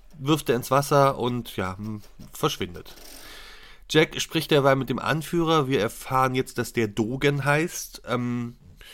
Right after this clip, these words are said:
will wissen, was in der Pille ist und nimmt dann vor diesem selbst die Pille. Dogen reagiert direkt, sorgt dafür, dass Jack diese Pille wieder ausspuckt, denn es war keine Medizin,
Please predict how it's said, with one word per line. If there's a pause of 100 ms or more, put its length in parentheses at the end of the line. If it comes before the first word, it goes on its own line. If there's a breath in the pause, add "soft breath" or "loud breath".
(200 loud breath)
will
wissen,
was
in
der
Pille
ist
und
nimmt
dann
vor
diesem
selbst
die
Pille. (340 loud breath)
Dogen
reagiert
direkt,
sorgt
dafür,
dass
Jack
diese
Pille
wieder
ausspuckt,
denn
es
war
keine
Medizin,